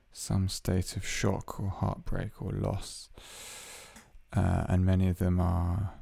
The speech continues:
being dishonest about the reasons they are, uh, doing what they're doing. Um, let's look at the characters. Delphine Seyrig,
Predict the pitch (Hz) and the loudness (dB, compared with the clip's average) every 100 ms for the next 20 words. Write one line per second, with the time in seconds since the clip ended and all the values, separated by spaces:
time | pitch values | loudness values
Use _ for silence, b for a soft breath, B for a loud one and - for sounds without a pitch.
0 | - - b b - - 98 92 - 98 | -18 -20 b b -8 2 4 4 0 0
1 | 98 95 95 - - - 92 - - _ | 2 2 0 -4 -6 -2 -2 -4 -12 _
2 | - - - 104 95 95 95 92 98 95 | -20 -20 -4 0 2 2 2 -2 0 -2
3 | 95 92 127 113 - - B B B B | 0 -2 -4 -8 -10 -20 B B B B
4 | B B B - - 107 104 101 101 98 | B B B -20 -4 0 0 -2 2 4
5 | 92 92 95 90 95 90 - 104 - - | 4 2 2 2 2 2 0 -4 -8 -20
6 | B B B B B B - - - - | B B B B B B -20 -16 -14 -14
7 | - 104 92 90 90 90 131 - _ _ | -2 2 2 2 0 -2 -4 -6 _ _
8 | _ _ _ _ - 104 101 - 92 - | _ _ _ _ -2 0 0 0 -2 -2
9 | 120 - 98 101 139 - 120 123 - - | -6 0 0 0 -4 -6 -6 -6 -16 -4
10 | - 113 104 110 104 95 104 98 107 113 | 6 6 6 4 4 4 2 4 2 2
11 | 104 - | -2 -12